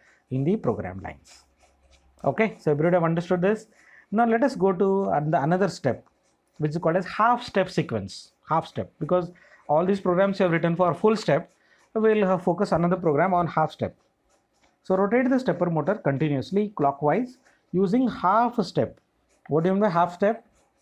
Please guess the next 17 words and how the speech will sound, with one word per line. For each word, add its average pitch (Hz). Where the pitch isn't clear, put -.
Eight 220
step 180
sequences. -
Full 185
step 214
means 233
only 180
four 165
step. -
Half 180
step 202
means 220
eight 214
step 180
sequences 151
will 113
happen. 117